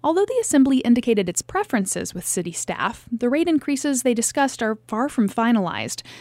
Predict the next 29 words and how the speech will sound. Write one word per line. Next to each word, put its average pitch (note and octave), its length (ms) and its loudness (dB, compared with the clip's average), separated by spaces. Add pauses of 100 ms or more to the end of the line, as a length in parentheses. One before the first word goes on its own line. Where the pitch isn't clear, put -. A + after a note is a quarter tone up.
(160)
Assembly C4 380 6
members A#3+ 380 4
can G3+ 180 0
vote A3+ 200 0
to G#3 100 -2
adjust A#3+ 460 0
the A3 80 0
rates A#3 280 2
at - 140 -6
any E4 180 0
time B3+ 320 4
between F#3+ 340 0
now A#3 440 2
and F#3+ 140 -4
when G3+ 120 0
the G3+ 80 -2
final C#4 380 0
budget A#3+ 340 0
is - 160 -6
passed F3+ 420 -6
later E3+ 240 -6
this F#3+ 180 -6
spring. - 500 -8 (360)
Reporting A#3 380 0
in D4 100 4
Sitka, F#3 480 -4
I'm G3+ 140 -2
Catherine F#3 340 -8
Rose. - 380 -10